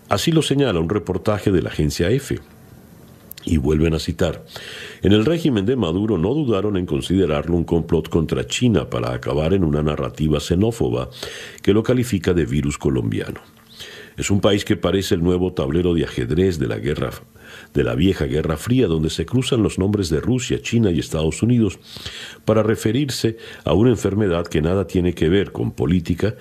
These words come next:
pero que contagia y mata". Quedan noticias un tanto extemporáneas o calichosas, como se dice en el argot. Tribunal de Cabo Verde autorizó extradición de Alex Saab a los Estados Unidos.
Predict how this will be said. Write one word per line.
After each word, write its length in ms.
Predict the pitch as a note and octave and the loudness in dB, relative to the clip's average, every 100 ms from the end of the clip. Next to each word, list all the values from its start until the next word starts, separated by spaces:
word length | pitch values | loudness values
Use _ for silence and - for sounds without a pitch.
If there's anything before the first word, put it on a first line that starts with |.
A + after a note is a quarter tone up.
| - - - | -14 -20 -4
pero 180 | G#2 G2+ | 2 2
que 140 | G2 F2+ | 2 0
contagia 680 | E2+ D#2+ E2+ D2+ E2 C#2 - | 0 0 -2 -2 0 -2 0
y 120 | E2 | 0
mata". 420 | C2 G#1 - - - - - - - - - - - - | 0 -4 -8 -10 -12 -20 -20 -20 -18 -18 -18 -20 -20 -4
Quedan 320 | G#2 G#2+ A2 | 2 4 4
noticias 560 | G2+ F#2 A2 G#2 G#2 - | 2 2 0 0 0 0
un 140 | F#2+ | -2
tanto 400 | E2+ F#2 E2+ F2 | 0 0 0 0
extemporáneas 880 | D#2+ - E2+ D2+ E2 A2 C3+ G#2+ D2 B1 | -2 -2 -2 0 0 2 2 2 0 -4
o 40 | |
calichosas, 680 | B1 C#2 C#2+ C3+ C3 E2+ - | -4 -4 0 0 0 -4 -6
como 260 | - A#1+ G#1 | -6 -6 -8
se 160 | - | -6
dice 280 | B1+ F2+ D2 | -4 -4 -2
en 60 | D#2 | 0
el 100 | F#2 | 0
argot. 300 | G#2 C3+ C#3 | 2 0 0
Tribunal 400 | D#2 D#2 E2+ F2+ | -2 0 0 0
de 120 | E2+ | -2
Cabo 280 | E2+ F#2 G2 | 0 0 2
Verde 280 | C3+ C#3 | 2 2
autorizó 500 | C#3 B2 E2+ E2 E2+ | -2 0 0 0 0
extradición 580 | E2+ - E2+ D2 - D#2+ D#2+ | -2 -2 0 0 0 -2 0
de 100 | C#2+ | 0
Alex 200 | D#2 - | -2 -2
Saab 260 | C#2+ C#2+ | -4 -4
a 60 | C2 | -4
los 180 | A1+ - | -6 -10
Estados 420 | - C2+ C2 - | -10 -6 -6 -2
Unidos. 440 | F#2+ C3 A2 G2+ | 2 2 2 -2